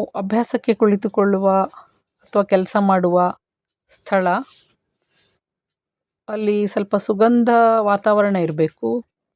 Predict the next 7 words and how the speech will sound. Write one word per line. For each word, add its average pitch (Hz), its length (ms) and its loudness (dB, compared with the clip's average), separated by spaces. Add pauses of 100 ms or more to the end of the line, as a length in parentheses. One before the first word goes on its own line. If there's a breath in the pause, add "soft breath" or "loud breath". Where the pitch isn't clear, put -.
(260)
ತಾಜಾ 185 300 0
ವಾತಾವರಣ 170 600 -2 (840)
ಮತ್ತು 254 280 -12 (1400)
ಸಾಫ್ಟ್ 240 500 -2
ಮ್ಯೂಸಿಕ್ 202 560 0 (1120)
ಅಂದರೆ 185 260 -4 (1300)
ಸಂಗೀತ, 214 480 0